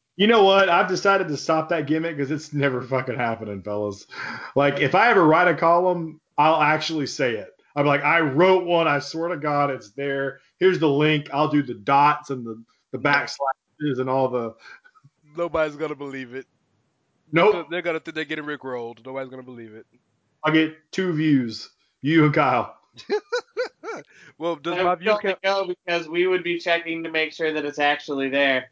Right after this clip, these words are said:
Speaker 1: True, and then you guys could verify to everyone else that it exists.
Speaker 2: And I
Speaker 3: I've
Speaker 2: don't
Speaker 3: seen this link. It's real.
Speaker 2: And I don't know that my view will count because normally I'm your proofreader, so <laughs> I don't know if my view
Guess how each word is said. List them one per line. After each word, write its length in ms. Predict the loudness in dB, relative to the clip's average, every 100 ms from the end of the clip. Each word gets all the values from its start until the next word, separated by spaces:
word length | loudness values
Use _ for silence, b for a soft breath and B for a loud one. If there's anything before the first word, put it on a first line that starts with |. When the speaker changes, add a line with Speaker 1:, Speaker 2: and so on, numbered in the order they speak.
| _ _ _ b b
Speaker 1:
True, 260 | 0 4 6
and 100 | 4
then 120 | 2
you 100 | 2
guys 280 | 4 4 4
could 160 | 0 0
verify 640 | 2 4 2 2 2 2
to 200 | -2 -6
everyone 360 | -6 -4 -4 -2
else 420 | 0 -2 -4 -16 _ b b b b
that 160 | -2
it 80 | -2
exists. 680 | -4 -8 -12 -14 -20 -20 -18 -8
Speaker 2:
And 120 | -4
I 40 |
Speaker 3:
I've 60 | -4
Speaker 2:
don't 80 | -4
Speaker 3:
seen 220 | -6 -8 _ _
this 120 | _
link. 260 | -4 -4 -4
It's 180 | -8 -6
real. 400 | 0 0 0 -6 _ _ _ -12
Speaker 2:
And 100 | -6
I 60 | -6
don't 140 | -4
know 100 | -4
that 120 | -2
my 180 | -2 -2
view 200 | -4 -10
will 140 | -10
count 320 | -10 -10 -10 -12
because 380 | -10 -8 -8
normally 280 | -8 -8 -6
I'm 100 | -8
your 100 | -10
proofreader, 540 | -10 -12 -10 -10 -10 -12
so 280 | -10 -8 -8 -12
<laughs> 80 | -16
I 220 | -14 -6 -2
don't 240 | -2 0
know 120 | 0 2
if 240 | 0 -2 -2
my 160 | -2 -4
view 180 | -10 -12